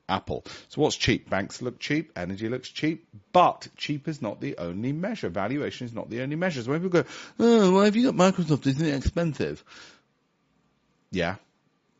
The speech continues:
but valuation is not the only measure of whether or not a stock price would rise. I mean, if you've read any Nobel Prize winning economics literature at all,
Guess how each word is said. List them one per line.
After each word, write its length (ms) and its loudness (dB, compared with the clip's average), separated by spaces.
but 180 -2
valuation 460 -2
is 120 -10
not 160 -10
the 100 -10
only 140 -10
measure 260 -10
of 80 -10
whether 220 -8
or 60 -8
not 140 -8
a 40 -12
stock 240 -8
price 260 -10
would 140 -12
rise. 420 -6
I 60 -16
mean, 120 -8
if 140 -12
you've 180 -8
read 300 -2
any 220 -2
Nobel 380 0
Prize 280 -2
winning 220 -4
economics 560 -6
literature 440 -2
at 120 -2
all, 320 4